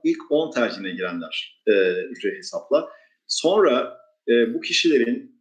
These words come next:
girdikleri bölümlerde, yani istediği bölüme girdi ya, oradan mezun olma, e, oranını, e, hesaba kat. Sonra da mezun olanların arasından kendi alanıyla alakalı bir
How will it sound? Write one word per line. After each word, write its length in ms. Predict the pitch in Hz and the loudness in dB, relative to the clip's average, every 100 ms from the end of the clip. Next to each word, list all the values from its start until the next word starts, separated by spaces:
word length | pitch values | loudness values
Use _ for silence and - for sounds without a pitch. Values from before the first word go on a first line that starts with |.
| _ | _
girdikleri 640 | 101 120 131 143 156 175 | 0 0 0 -2 0 2
bölümlerde, 580 | 127 127 127 120 113 113 | 2 4 4 2 0 0
yani 180 | 92 117 | -2 -8
istediği 420 | - 120 117 117 | -8 -6 -2 0
bölüme 260 | 120 123 113 | 0 0 -2
girdi 240 | 131 120 | -4 0
ya, 280 | - - _ - | -2 -2 _ 2
oradan 460 | 143 165 170 160 156 _ | 4 4 -2 -8 -10 _
mezun 420 | 233 247 269 175 170 | 0 2 2 -2 0
olma, 520 | 127 120 107 98 98 _ _ _ 113 | 2 2 0 -6 -10 _ _ _ -2
e, 60 | 104 104 | 0 0
oranını, 640 | 110 107 104 101 98 92 92 _ _ _ 104 | 2 2 0 -6 -12 -14 -16 _ _ _ -6
e, 60 | 98 95 92 92 92 92 98 | -4 -2 -2 -2 -2 -2 -4
hesaba 480 | - - 95 90 101 | -2 0 0 -2 0
kat. 220 | 175 180 - _ | 0 0 -8 _
Sonra 400 | - 180 202 170 | 0 4 4 4
da 380 | 120 95 - _ 110 | 4 2 -4 _ 2
mezun 540 | 131 151 151 196 196 | 6 6 4 2 2
olanların 720 | 127 131 151 147 151 170 160 127 | 2 4 2 2 0 -2 -4 0
arasından 840 | 127 147 - 135 113 127 214 233 - _ _ _ _ _ _ _ _ | 2 2 0 -4 0 0 -2 -8 -12 _ _ _ _ _ _ _ _
kendi 640 | - 143 151 156 156 - - | -2 0 2 0 0 -2 2
alanıyla 760 | 143 139 151 165 185 156 147 - | 2 6 4 4 0 0 0 0
alakalı 680 | 120 131 131 127 156 196 | 2 4 2 -2 -4 -6
bir 120 | - | -8